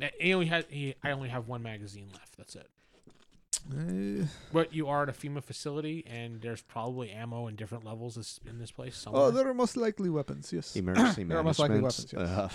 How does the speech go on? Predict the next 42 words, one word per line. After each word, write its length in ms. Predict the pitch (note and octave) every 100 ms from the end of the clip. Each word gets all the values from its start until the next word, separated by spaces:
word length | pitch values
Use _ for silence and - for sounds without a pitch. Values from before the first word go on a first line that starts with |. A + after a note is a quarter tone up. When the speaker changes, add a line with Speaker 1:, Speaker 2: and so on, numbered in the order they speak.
| -
Speaker 3:
uh, 80 | - - -
more 160 | F2 F#2 -
Speaker 1:
I 60 | D#3+
mean, 160 | E3+ E3+
we, 160 | E3 F3
Speaker 3:
supplies. 160 | - - _
Speaker 1:
I 120 | D3+
do 220 | D3 E3 D#3
have 220 | D#3 C3 A#2+ _
in 160 | D3 C3
the 100 | B2
truck 360 | - C#3+ - -
there, 180 | B2
there's 200 | A#2 A#2
an 100 | A#2
A 120 | G#2+ A#2+
R 140 | G#2+
fifteen. 600 | - A2+ - - G#2 G2 _ _ _ - - -
I 80 |
don't 140 | C3 G#2
know 60 |
how 120 | - A2+
to 60 |
use 280 | - - -
it, 160 | - F#3
Speaker 2:
Uh, 60 | D3+ - - - - - - _ _ _ _
Speaker 1:
though. 200 | G#3+ G#3+ F#3+
Speaker 2:
uh, 40 | - - - - - -
Speaker 3:
Who's 140 | - F#2
Speaker 1:
I 20 |
think 200 | A2 D3+
Speaker 3:
got 40 | C3+
Speaker 1:
it's 80 |
out 120 | C#3+ B2+
of 80 |
ammo, 320 | A#2 A2+ G2+ G2+
too. 220 | - F#2 - _
Speaker 2:
uh, 300 | - B3+ B3+ F#3+ - - - -
I'll 80 | E3+
Speaker 3:
Still 120 | F#3+
Speaker 2:
check 180 | C#3
it. 120 | C#3+